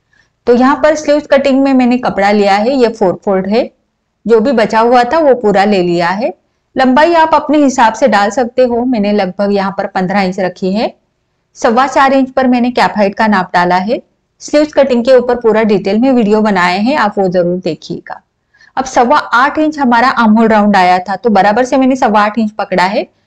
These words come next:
और ये जहां पर line को touch होता है, वहां पर हम marking करेंगे। तो जैसे कि आप देख सकते हो, यहाँ पर ये touch हो रहा है सवा आठ इंच, तो वहां पर marking किया और वहां से हम front और back दोनों shape देंगे।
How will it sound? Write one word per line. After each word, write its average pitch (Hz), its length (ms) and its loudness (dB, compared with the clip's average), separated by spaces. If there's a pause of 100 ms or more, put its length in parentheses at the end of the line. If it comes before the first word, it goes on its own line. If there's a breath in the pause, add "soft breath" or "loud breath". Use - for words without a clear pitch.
(220)
और 233 100 0
ये 277 240 2
जहां 277 260 0
पर 285 140 0
line 247 260 2
को 269 120 0
touch 269 300 -2
होता 202 220 -2
है, 202 260 -2 (160)
वहां 220 180 0
पर 220 180 -4
हम 214 200 -2
marking 185 420 -4
करेंगे। 175 460 -4 (540)
तो 226 80 0
जैसे 233 280 2
कि 294 80 0
आप 277 140 0
देख 254 160 2
सकते 269 240 -4
हो, 277 60 2
यहाँ 233 180 2
पर 233 180 0
ये 240 340 2 (220)
touch 214 220 -4
हो 208 100 2
रहा 196 120 2
है 208 160 0
सवा 190 300 -2
आठ 170 180 -2
इंच, 247 280 -8 (160)
तो 208 80 -4
वहां 202 160 -2
पर 208 200 -2
marking 196 400 -2
किया 247 360 -2 (460 soft breath)
और 233 160 0
वहां 247 300 2
से 294 180 0
हम 214 260 0
front 269 320 -2
और 214 120 2
back 185 300 -2 (100)
दोनों 190 320 -2
shape 170 340 -6
देंगे। 170 320 -10